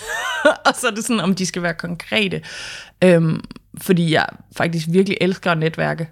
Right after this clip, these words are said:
Og det tror jeg også er et af de der lidt underlige, ikke særlig introvert træk. <laughs> Altså, at jeg sådan... Men jeg tror også, det er det der med, så kan jeg godt lide at bygge relationen, men den skal også være with a purpose.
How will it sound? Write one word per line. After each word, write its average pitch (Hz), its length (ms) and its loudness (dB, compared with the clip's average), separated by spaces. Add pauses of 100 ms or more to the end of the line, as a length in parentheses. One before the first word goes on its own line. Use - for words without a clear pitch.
Og 185 80 0
det 185 80 -2
tror 220 160 2
jeg 180 80 6
også 175 140 2
er 180 40 6
et 170 80 2
af 170 80 2
de 170 80 -2
der 160 160 2
lidt 156 340 -2
underlige, 160 540 0 (500)
ikke 165 200 0
særlig 156 360 -4
introvert 156 520 -6
træk. - 400 -8
<laughs> 679 800 0
Altså, 196 260 6
at 175 140 4
jeg 175 100 0
sådan... 170 260 -2 (640)
Men 196 140 2
jeg 190 100 2
tror - 120 -4
også, 214 120 -2
det - 60 -6
er 202 40 -2
det 214 100 2
der 196 100 4
med, 185 280 0 (100)
så - 140 -6
kan 226 100 -2
jeg 202 60 0
godt 220 140 2
lide 214 120 2
at - 60 -8
bygge 233 240 -2
relationen, 190 640 2
men 180 160 2
den 175 100 0
skal 190 160 -2
også 190 140 0
være 170 200 2 (480)
with 170 200 0
a 165 40 -4
purpose. - 760 -8